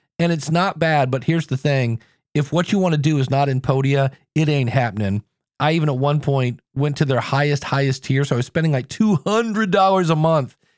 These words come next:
and I still couldn't get it to do exactly what I wanted it to do.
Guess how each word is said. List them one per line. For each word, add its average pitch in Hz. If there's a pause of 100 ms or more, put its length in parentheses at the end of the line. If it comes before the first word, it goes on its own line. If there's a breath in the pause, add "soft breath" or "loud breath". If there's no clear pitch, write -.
(160)
and 139
I 143
still 185 (240)
couldn't 165
get 151
it 143
to 143
do 139
exactly 123
what 120
I 120
wanted 117
it 110
to -
do. 123